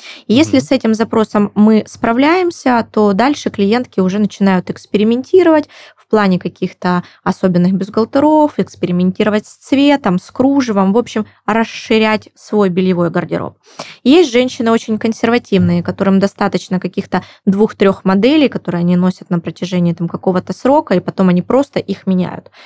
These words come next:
Speaker 1: У меня есть даже клиентки, которые меняют модель на модель из года в год, потому что их это устраивает. Но здесь бы я, знаешь, о чём сказала? Что сами женщины меняются в течение жизни, да,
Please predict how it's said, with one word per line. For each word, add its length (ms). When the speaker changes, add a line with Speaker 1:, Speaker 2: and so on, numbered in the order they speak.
Speaker 1:
У 60
меня 180
есть 160
даже 200
клиентки, 440
которые 340
меняют 420
модель 340
на 100
модель 440
из 140
года 300
в 60
год, 240
потому 260
что 160
их 340
это 220
устраивает. 640
Но 120
здесь 260
бы 100
я, 140
знаешь, 280
о 60
чём 200
сказала? 580
Что 760
сами 420
женщины 580
меняются 840
в 40
течение 520
жизни, 420
да, 260